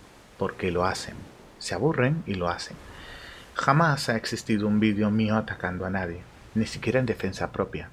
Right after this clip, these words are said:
en barcos, ¿eh? Y no lo habrá, porque yo nunca ataco. Me llevo las hostias que me corresponden y luego me piro. Sin más, es, es como, es como se vive aquí en el océano.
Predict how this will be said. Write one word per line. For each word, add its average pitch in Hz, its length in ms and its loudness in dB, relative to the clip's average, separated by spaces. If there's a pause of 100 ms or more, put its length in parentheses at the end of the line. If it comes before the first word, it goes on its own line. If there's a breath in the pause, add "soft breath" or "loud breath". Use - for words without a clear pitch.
(180)
en 85 280 -8
barcos, - 520 2
¿eh? 160 40 -2 (600 loud breath)
Y 135 80 4
no 127 100 4
lo 127 80 4
habrá, 123 220 0 (340)
porque 113 240 0
yo 113 100 4
nunca 104 240 2
ataco. - 300 -8 (520 loud breath)
Me 104 100 0
llevo 107 240 6
las 92 300 0
hostias 104 260 -2
que - 100 -6
me 95 300 0
corresponden 190 640 2
y - 40 -6
luego 98 200 2
me 92 100 0
piro. 82 240 -8 (760)
Sin 131 200 0
más, 151 240 -2 (140)
es, - 280 -4
es 110 120 0
como, 117 540 2
es 104 100 -2
como 123 480 4
se - 180 6
vive 110 320 4
aquí 92 200 -2
en 92 100 0
el 87 100 -2
océano. 90 480 -2